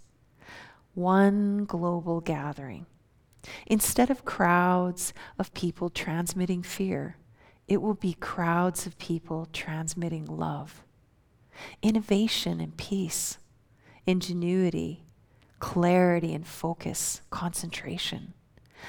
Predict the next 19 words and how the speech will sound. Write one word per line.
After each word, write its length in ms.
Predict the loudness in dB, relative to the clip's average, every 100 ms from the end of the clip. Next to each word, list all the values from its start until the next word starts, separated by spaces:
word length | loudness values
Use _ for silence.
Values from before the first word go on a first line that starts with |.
| -16 -10
motivation, 960 | 0 2 2 0 0 0 0 -4 -6 -10 -18 _ _ _
accomplishment, 1160 | -8 -8 -2 -2 0 -2 -4 -4 -6 -12 -14 -16 -16 _ -20 -20 -18 -14
creativity 840 | -4 2 2 4 4 6 6 4
and 160 | 2 0
genius, 840 | -6 -4 -2 -2 -4 -6 -6 -6 -10 _ _ _ -20 -20
health 680 | -10 0 6 8 8 6 0
and 100 | -8
vitality 960 | -8 -8 -6 0 4 6 6 4 0 -4
and 180 | -4 2
laughter 540 | 2 2 -2 -6 -6
and 180 | -6 -6
joy, 580 | -4 0 2 0 -2 -8 -18 _ -20 -20 -20 _
and 140 | -12
connection 680 | -6 -2 2 2 2 -2 -4
that's 240 | -6 -8 -10
deep, 580 | -4 -2 0 -2 -10 -20 -20 _ _ _ _ _
caring 600 | -2 0 2 2 0 -4
and 140 | -8 -6
empathy, 640 | -4 -6 -10 -14 -14 -16